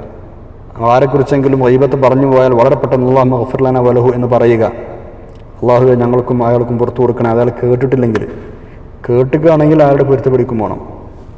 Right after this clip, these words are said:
അപ്പോൾ ഗീബത്ത് എന്ന് പറഞ്ഞാൽ ഇപ്പോൾ മനസ്സിലായെന്ന് അറിയില്ല, ഇപ്പോഴത്തെ ആൾക്കാർക്ക് ഗീബത്ത് എന്ന് പറഞ്ഞാലൊന്നും മനസ്സിലാവില്ല. ട്രോൾ എന്ന് പറയണം.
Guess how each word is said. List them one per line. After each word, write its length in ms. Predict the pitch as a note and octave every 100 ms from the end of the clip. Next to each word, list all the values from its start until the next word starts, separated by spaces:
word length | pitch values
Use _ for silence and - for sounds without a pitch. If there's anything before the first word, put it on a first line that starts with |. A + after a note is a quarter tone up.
| - - - - - - - - - -
അപ്പോൾ 640 | E3 G#3 F3+ C3 - C3
ഗീബത്ത് 380 | B2 B2+ C#3+ E3+
എന്ന് 120 | F3
പറഞ്ഞാൽ 200 | F3 F3
ഇപ്പോൾ 120 | E3+
മനസ്സിലായെന്ന് 540 | F3+ D3+ F3 F3 F3 E3+
അറിയില്ല, 200 | D3+ D3+
ഇപ്പോഴത്തെ 340 | C#3 - -
ആൾക്കാർക്ക് 440 | D3 C3 D#3 D#3 D#3
ഗീബത്ത് 300 | C#3+ D3 D#3+
എന്ന് 120 | D#3+
പറഞ്ഞാലൊന്നും 340 | D#3 D#3 D#3+
മനസ്സിലാവില്ല. 480 | C#3 - D3 C3 A#2+
ട്രോൾ 580 | - B2 B2+ C3 C3+ C#3+
എന്ന് 120 | D3
പറയണം. 280 | C#3 B2